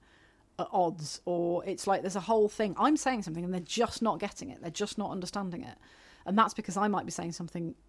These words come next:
in subtext, or I might be saying something and expecting that person to pick up the, you know, associated connotations, and they're just not. So that to me comes across as rudeness,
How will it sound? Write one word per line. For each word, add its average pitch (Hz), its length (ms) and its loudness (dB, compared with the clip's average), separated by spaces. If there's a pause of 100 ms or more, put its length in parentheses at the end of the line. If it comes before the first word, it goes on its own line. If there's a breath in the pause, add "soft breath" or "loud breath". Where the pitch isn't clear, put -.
in 180 140 -4
subtext, - 520 -8
or 180 160 0
I 180 60 2
might 170 180 -2
be 156 60 -8
saying 175 280 -4
something 180 280 -6
and 170 100 -4
expecting - 440 -6
that 175 100 -8
person 170 240 -8
to - 80 -16
pick - 160 -10
up - 80 -10
the, 180 140 -6 (160)
you 180 80 -8
know, 170 100 -6
associated 160 520 -8
connotations, 180 680 -8 (180 loud breath)
and 185 100 -4
they're 190 100 0
just 175 280 -4
not. 196 260 -2 (360 loud breath)
So 185 240 0
that 208 260 6
to - 100 -4
me 196 200 2
comes 170 240 -6
across 165 260 -10
as 156 140 -6
rudeness, - 500 2